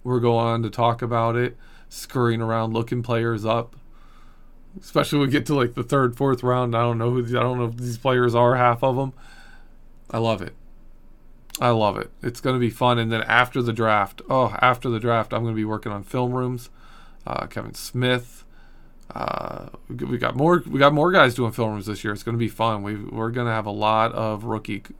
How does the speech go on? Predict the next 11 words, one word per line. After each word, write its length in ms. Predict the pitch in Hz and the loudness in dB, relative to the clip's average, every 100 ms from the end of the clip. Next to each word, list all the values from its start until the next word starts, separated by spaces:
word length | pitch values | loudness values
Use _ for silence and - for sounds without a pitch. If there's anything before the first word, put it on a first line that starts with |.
| - | -14
content 420 | - 131 123 123 | -4 -4 -2 -4
on 160 | 107 104 | -4 -4
these, 260 | 110 107 - - - - - | -4 -4 -8 -20 -20 -20 -10
uh, 440 | - 101 50 - - | -4 -2 -2 -6 -4
draft 340 | 123 123 120 | 2 2 2
picks, 220 | 123 117 | -4 -6
these 160 | 117 107 | -8 -8
future, 300 | 117 120 - - | -6 -6 -8 -14
these 200 | 113 - | -12 -8
Steelers 320 | 135 131 117 | -2 0 0
rookies 440 | 110 123 113 - | 0 -2 -4 -8